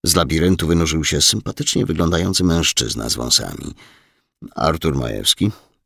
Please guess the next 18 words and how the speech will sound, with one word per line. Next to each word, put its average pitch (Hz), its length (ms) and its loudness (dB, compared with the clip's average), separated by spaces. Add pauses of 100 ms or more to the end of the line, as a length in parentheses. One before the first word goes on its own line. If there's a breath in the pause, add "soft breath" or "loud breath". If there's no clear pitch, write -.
przedstawił 82 640 2
się - 120 -2
i 90 200 -2
uścisnął - 640 -2
jej 53 200 -6
rękę. 50 400 -10 (1000 soft breath)
„Rozmawiałem 107 760 6
już 101 120 6
wcześniej 73 340 0
z - 60 -2
panem 64 260 -4
Sebastianem. 67 640 0
Jestem 101 320 4
tu 92 240 4
wychowawcą. 82 760 0
Proszę 71 300 -4
za - 120 -10
mną”. - 280 -12